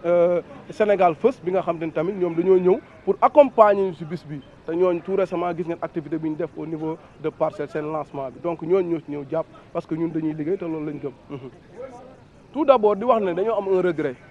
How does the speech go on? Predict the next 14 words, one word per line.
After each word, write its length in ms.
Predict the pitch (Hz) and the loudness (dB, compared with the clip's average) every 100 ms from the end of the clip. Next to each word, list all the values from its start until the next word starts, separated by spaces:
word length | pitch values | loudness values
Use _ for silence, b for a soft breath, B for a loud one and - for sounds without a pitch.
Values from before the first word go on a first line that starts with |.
| - - | -16 -6
dañu 140 | 180 196 | -4 -2
am 160 | 180 | -4
une 140 | 165 165 | -2 -4
désolation, 560 | 165 156 175 151 143 139 | -4 -6 -4 -4 -6 -6
naqar 320 | 160 180 160 | -6 -2 -4
bu 140 | 143 | -2
rëy. 140 | 160 170 - | -4 -4 0
Naqar 300 | 277 240 226 | 2 4 2
bi 80 | 185 | 2
mooy 160 | 190 | 2
lan? 140 | 180 185 - - - | 2 0 -8 -6 0
Xam 140 | 226 | 2
nañu 160 | 220 196 | 2 0
révision, 460 | 254 240 202 196 | 0 -2 2 2